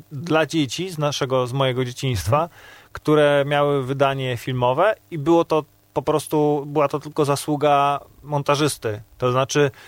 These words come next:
Speaker 1: i nagle się okazało,
Speaker 2: Ale
Speaker 1: że
Speaker 2: najpierw był serial, później był film, bo wiesz,
Speaker 1: Tak.
Speaker 2: to w po-, naszą polską specjalnością jest to, że kręcisz ogniem i mieczem dwugodzinny, a później robisz z tego dwudziestoodcinkowy serial, nie?
Speaker 1: Też,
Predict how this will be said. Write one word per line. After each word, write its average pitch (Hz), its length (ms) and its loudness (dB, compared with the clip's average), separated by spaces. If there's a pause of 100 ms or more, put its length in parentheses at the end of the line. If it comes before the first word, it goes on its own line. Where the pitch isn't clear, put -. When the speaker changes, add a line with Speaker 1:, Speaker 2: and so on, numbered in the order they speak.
(180)
Speaker 1:
i 139 60 -6
nagle 165 200 -2
się 156 120 0
okazało, 147 300 0
Speaker 2:
Ale 151 80 4
Speaker 1:
że 123 60 4
Speaker 2:
najpierw 131 200 2
był 113 100 -6
serial, 117 280 0
później 113 240 -4
był 110 100 -2
film, 143 180 -4
bo 139 80 2
wiesz, 113 140 0
Speaker 1:
Tak. 123 200 2
Speaker 2:
to 101 60 -6
w - 80 -16
po-, 120 180 0
naszą 123 240 -2
polską 120 320 -2
specjalnością 117 600 -2
jest 110 100 -6
to, 117 80 0
że 110 100 -2
kręcisz 110 320 -4
ogniem 113 240 -4
i 110 100 -2
mieczem 110 560 -2
dwugodzinny, 110 640 -2
a 117 60 -2
później 117 300 -6
robisz 110 240 -2
z - 40 -18
tego 113 300 0
dwudziestoodcinkowy 113 960 -6
serial, 87 400 -4
nie? 101 160 -6 (280)
Speaker 1:
Też, 131 460 -2